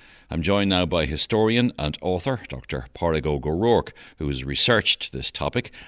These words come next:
and uncovered the stories of individuals who were persecuted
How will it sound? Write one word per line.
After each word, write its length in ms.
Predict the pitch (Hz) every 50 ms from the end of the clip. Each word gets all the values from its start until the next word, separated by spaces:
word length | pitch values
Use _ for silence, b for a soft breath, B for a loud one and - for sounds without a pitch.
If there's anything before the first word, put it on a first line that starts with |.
| B
and 260 | - 85 87 87 85 - -
uncovered 520 | 98 92 92 - - 120 113 101 110 92 -
the 80 | 95
stories 500 | - - - 120 117 113 113 117 107 - -
of 160 | - 82 87
individuals 760 | 98 92 87 76 98 160 180 143 120 80 69 71 87 - - B B B B
who 60 | - 104
were 140 | 90 90
persecuted 880 | - - - 127 113 - - 92 - - 160 160 156 - - 67 -